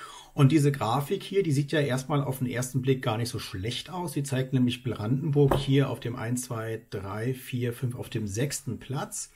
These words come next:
wenn man sämtliche Indikatoren dieser Studie zusammennimmt. Schaut man aber ein bisschen weiter in der Studie, dann findet man hier im Kapitel drei zwei eins vier Förderung der E-Mobilität Brandenburg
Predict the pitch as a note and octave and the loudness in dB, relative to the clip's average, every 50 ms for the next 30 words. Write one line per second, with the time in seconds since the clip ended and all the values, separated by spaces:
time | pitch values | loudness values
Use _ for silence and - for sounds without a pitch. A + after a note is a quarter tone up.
0 | - - - - - - - - - - B2 A#2+ C3 B2+ B2 A#2+ A#2+ A2+ A2 A2 | -20 -20 -20 -18 -18 -18 -18 -18 -6 -2 0 2 2 2 2 0 0 0 0 2
1 | B2+ C#3+ C#3 C3+ C3 B2 - - B2+ A2+ - C#3+ C3 B2 C3 B2 - A2+ A2 - | 2 2 2 2 0 -2 0 0 -2 0 0 0 -2 -2 -2 -4 -6 -6 -8 -6
2 | - B2+ A#2+ A#2+ C#3 C3 A#2 A#2+ A#2 A#2 A2+ G#2+ - - C3+ C3+ B2+ B2+ B2+ B2 | -6 -4 0 2 2 2 2 0 -2 -2 -4 -4 -4 -2 -2 0 0 0 -2 -2
3 | - - G#2 F#2+ G2+ G2+ A#2 C3+ D#3+ F3 F3+ G3+ G#3+ B3 B3 B3 - - _ _ | -2 -6 -6 -6 -4 -2 0 0 0 0 0 0 2 2 0 0 -2 -8 _ _
4 | _ _ _ _ _ _ _ _ _ _ _ _ - - - - - - - - | _ _ _ _ _ _ _ _ _ _ _ _ -20 -18 -18 -18 -18 -20 -16 -6
5 | - - C#3+ C#3+ - D#3 C#3 C3+ B2+ C3+ - C3 C#3 B2+ B2 B2+ A#2+ B2 - - | 0 2 2 4 4 2 2 2 2 2 2 4 2 4 4 2 2 0 -2 -4
6 | - A#2 A2 A2 A2 - - - - - F2+ F#2 A2+ D#3 C#3+ E3 F3 - D#3 D3+ | -4 -4 -4 -6 -8 -10 -10 -10 -8 -6 -6 -4 -4 -4 -4 -4 -6 -6 -6 -4
7 | D#3+ D#3+ D3 C#3+ - - E3+ D3+ D3+ C#3 C#3 C#3+ D3 C3+ B2 A#2 A#2+ A#2+ - - | -4 -4 -4 -6 -6 -6 -6 -4 -2 2 4 4 4 4 2 0 -2 -2 -2 0
8 | B2+ B2 C3+ C3+ - - A2+ A2 G2+ - - C3+ B2 B2+ B2+ B2 B2+ B2 A#2 - | 2 2 2 0 0 -2 -4 -4 -6 -4 0 2 4 4 4 4 2 0 -2 -2
9 | A#2+ G#2+ - B2+ A2+ - A2+ G#2+ - G2 F#2 G#2 A2 - - - - G2+ G2+ - | -4 -2 -2 -2 -2 -2 -4 -4 -4 -4 -4 -4 -4 -4 -6 -4 -4 -4 -4 -4
10 | - F#2 F#2 F#2+ F#2 - - - - D3 D#3 E3+ F3+ D3 C#3 - B2 B2 C3 C#3+ | -6 -8 -8 -8 -8 -8 -10 -6 -4 -2 0 0 0 0 0 0 2 4 4 4
11 | B2 A#2+ B2 A#2+ - A2+ G2+ - G#2 A#2+ C#3+ C3+ C3+ B2+ B2 A#2 A#2 A#2 - A2+ | 2 2 0 -2 -2 -4 -4 -2 0 2 2 4 4 2 2 2 0 -2 -2 -2
12 | A2 A2 A2 - - _ - - F#2 G2 G#2 G#2 A2+ G2+ F#2+ G#2 G2 G2 G2 - | 0 0 -2 -4 -8 _ -10 -8 -6 -6 -6 -4 -6 -4 -4 -2 -4 -4 -6 -8